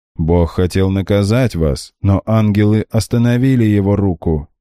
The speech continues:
и я также раскаялся", проговорил виконт. "Чтобы исправить наши поступки,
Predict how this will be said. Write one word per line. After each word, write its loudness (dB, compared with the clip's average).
и 0
я 2
также -2
раскаялся", -4
проговорил 0
виконт. -4
"Чтобы 0
исправить -2
наши -2
поступки, -2